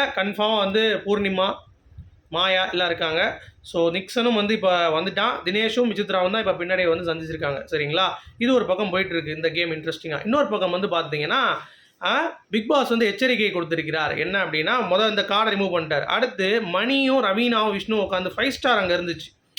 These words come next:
அதுல வந்து ஒரு இதை வச்சு, நூலை வச்சு உள்ள இழு இழுன்னு பண்ணிட்டு விதிகளை வந்து மீறிட்டு இருந்தாங்க. உடனே,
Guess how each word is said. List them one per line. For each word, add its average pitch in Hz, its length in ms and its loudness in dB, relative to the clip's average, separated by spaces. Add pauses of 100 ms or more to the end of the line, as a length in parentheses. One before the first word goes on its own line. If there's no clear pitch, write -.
(320)
அதுல 254 360 2
வந்து 233 300 4
ஒரு 214 180 4
இதை 220 160 2
வச்சு, 202 420 -2
நூலை 202 260 2
வச்சு 175 240 -2
உள்ள 175 220 2
இழு 165 180 2
இழுன்னு 170 220 0
பண்ணிட்டு 165 680 -2
விதிகளை 185 360 0
வந்து 170 160 0
மீறிட்டு 165 300 -2
இருந்தாங்க. 147 500 -2 (480)
உடனே, 233 340 2